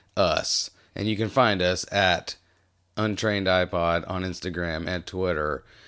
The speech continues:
And if you type in untrained iPod at gmail dot com and then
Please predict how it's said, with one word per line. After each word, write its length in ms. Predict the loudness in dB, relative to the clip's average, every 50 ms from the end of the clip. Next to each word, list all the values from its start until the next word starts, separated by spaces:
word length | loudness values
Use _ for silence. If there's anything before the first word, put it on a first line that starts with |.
| -20 -20 -20 _ _
And 120 | -4 -4
if 100 | -2 -2
you 80 | -2 -2
type 280 | 2 4 4 4 4 4
in 160 | 2 2 2
untrained 420 | 2 2 2 2 2 2 4 6
iPod 560 | 6 6 4 4 2 2 4 4 2 2 -2 0 0
at 220 | 2 2 2 2
gmail 520 | 0 -2 -2 -2 -2 -2 -2 -2 -2 0 2
dot 300 | 4 4 4 4 2 -2
com 480 | -4 -4 -2 -2 -2 -4 -6 -8 -12 -14 _ _ _ _ _ _ _ _ _ _ _ _ _ _ _
and 180 | -6 -4 -4 -2
then 560 | -2 -2 -2 -2 -4 -4 -6 -6 -8 -8 -10